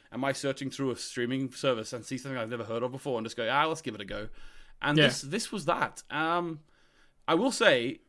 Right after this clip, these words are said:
Speaker 1: you know the film, I can't remember what you call it, with Jonah Hill, like War, War Dogs or something like that?
Speaker 2: Yeah, uh, Do-, you, mm, Lords of War?
Speaker 1: So, yeah, something like
Speaker 2: The one
Speaker 1: that.
Speaker 2: with Nicolas
Speaker 1: That's,
Speaker 2: Cage?
Speaker 1: no, no, no, no, no. No, War
Speaker 2: Oh, no, the
Speaker 1: Dogs.
Speaker 2: one with Jared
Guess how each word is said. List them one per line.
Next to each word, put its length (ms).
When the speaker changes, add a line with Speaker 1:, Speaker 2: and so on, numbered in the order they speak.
Speaker 1:
you 120
know 120
the 80
film, 420
I 40
can't 140
remember 200
what 80
you 60
call 220
it, 40
with 140
Jonah 260
Hill, 460
like 180
War, 520
War 240
Dogs 540
or 60
something 160
like 120
that? 220
Speaker 2:
Yeah, 260
uh, 420
Do-, 180
you, 640
mm, 580
Lords 340
of 160
War? 640
Speaker 1:
So, 280
yeah, 300
something 200
like 80
Speaker 2:
The 40
one 120
Speaker 1:
that. 20
Speaker 2:
with 80
Nicolas 280
Speaker 1:
That's, 280
Speaker 2:
Cage? 80
Speaker 1:
no, 120
no, 240
no, 0
no, 200
no. 160
No, 120
War 240
Speaker 2:
Oh, 20
no, 140
the 40
Speaker 1:
Dogs. 40
Speaker 2:
one 100
with 80
Jared 200